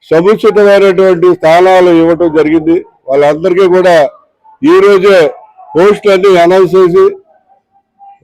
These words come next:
మన ఎస్సీ గారి ద్వారా అందరికీ కూడా మండలాధ్యక్షులకి ఆర్డర్ కాపీస్ అన్ని కూడా ఇష్యూ చేయడం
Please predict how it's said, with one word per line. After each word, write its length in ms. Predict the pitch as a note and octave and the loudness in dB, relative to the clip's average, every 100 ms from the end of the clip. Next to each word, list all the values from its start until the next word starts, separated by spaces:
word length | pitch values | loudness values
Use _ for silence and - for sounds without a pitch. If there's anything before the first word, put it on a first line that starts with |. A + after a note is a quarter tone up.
| _ C3+ | _ -4
మన 140 | E3 F3 D#3+ C3+ - _ _ _ _ _ - _ _ D#3+ | 0 2 2 0 -4 _ _ _ _ _ -20 _ _ -2
ఎస్సీ 220 | F3 A3 G#3+ | 0 0 2
గారి 140 | G#3 | 0
ద్వారా 300 | F#3 G3 G3 F#3 F3 | 2 0 2 2 0
అందరికీ 300 | F3+ F#3 F#3+ F3+ | 0 0 0 2
కూడా 140 | F#3 | 0
మండలాధ్యక్షులకి 920 | E3+ E3 F3+ F3+ E3 F3 E3+ E3+ E3 D#3 C#3+ | 0 -2 0 0 0 -4 -4 -4 -2 0 0
ఆర్డర్ 260 | D#3 E3 E3 | -2 -2 -2
కాపీస్ 340 | D#3+ D#3 D3 | -2 -4 -6
అన్ని 160 | D3 D3+ | -8 -6
కూడా 200 | D#3 D3+ C3+ | -6 -6 -8
ఇష్యూ 180 | D#3 C#3+ | -14 -10
చేయడం 240 | D3 C#3 | -8 -10